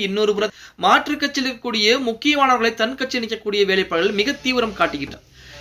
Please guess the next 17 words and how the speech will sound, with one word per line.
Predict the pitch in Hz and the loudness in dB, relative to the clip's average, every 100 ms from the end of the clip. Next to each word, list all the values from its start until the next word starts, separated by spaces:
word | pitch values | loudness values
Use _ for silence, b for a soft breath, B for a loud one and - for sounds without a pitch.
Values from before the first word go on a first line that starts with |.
| 156 | -2
இந்த | 170 202 | 4 6
நிலையிலே | 208 214 220 226 233 | 6 4 6 6 6
அம்மா | 196 208 233 | 2 2 0
மக்கள் | 226 226 233 214 | 0 -4 -6 -6
முன்னேற்ற | 202 233 247 233 | -4 -2 -2 -4
கழகத்தில் | 226 220 220 214 | -2 -2 -2 -2
இருக்கக்கூடிய | 220 214 214 196 208 247 262 | -4 -2 -4 4 4 4 0
முக்கிய | 262 320 269 | -4 -2 0
நிர்வாகிகள் | 208 190 165 156 160 | 0 2 2 0 -4
எடப்பாடி | 147 156 170 170 170 170 | -6 -6 0 0 0 -4
பழனிசாமியிலே | 165 175 185 175 170 165 202 175 | -6 -6 -2 -2 0 2 4 4
அதிமுகவை | 208 - 262 233 196 196 | 2 0 -6 -4 -2 -2
இணைஞ்சார். | 156 135 - _ b b b 156 | -2 -6 -8 _ b b b -2
அம்மா | 196 277 294 | 2 4 4
மக்கள் | 277 277 262 | 2 2 0
முன்னேற்ற | 247 262 262 247 | 2 2 2 0
கழகத்துடைய | 233 220 220 208 190 | 2 -2 -4 -2 4